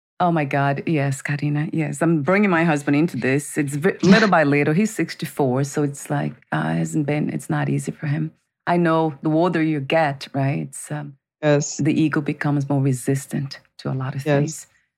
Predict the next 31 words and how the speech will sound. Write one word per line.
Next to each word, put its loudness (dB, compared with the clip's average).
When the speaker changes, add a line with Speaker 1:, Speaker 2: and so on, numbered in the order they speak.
Speaker 1:
We 4
are 4
almost 2
at 2
the 0
end. 2
I 2
do -2
have -2
the 2
ending 2
questions -4
for -2
you, 2
but -2
I 2
wanted -2
to -4
mention 0
something, 0
something 2
else 2
in 4
your 2
book -2
that -2
caught -2
my 0
attention. -2
I -2
mean, 2